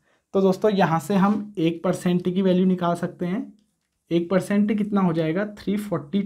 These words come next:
टू upon एटीन। अगर दोस्तों, यहाँ पर संख्या पूछी गई होती, तो संख्या अपने आप में कितनी होती? हंड्रेड परसेंट। हम दोनों तरफ हंड्रेड से गुणा कर देते,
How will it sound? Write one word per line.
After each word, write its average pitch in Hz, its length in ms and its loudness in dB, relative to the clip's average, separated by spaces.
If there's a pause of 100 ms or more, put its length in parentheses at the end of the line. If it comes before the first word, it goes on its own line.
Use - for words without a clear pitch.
टू 208 180 2
upon 170 460 0 (520)
एटीन। - 400 -8 (440)
अगर 196 300 4
दोस्तों, 175 500 -2
यहाँ 160 300 -2
पर 180 140 0
संख्या 143 540 0
पूछी 175 360 -2
गई 160 200 4
होती, 147 400 -2
तो 196 140 -4
संख्या 185 400 -2
अपने 190 220 -2
आप 175 200 -4
में 175 100 -6
कितनी 147 260 -4
होती? - 280 -4 (380)
हंड्रेड 156 380 0
परसेंट। 196 440 -2 (360)
हम 185 120 -2
दोनों 160 280 0
तरफ 190 400 2
हंड्रेड 139 400 -2
से 175 200 -4 (600)
गुणा 147 220 0
कर 147 160 0
देते, 139 380 -2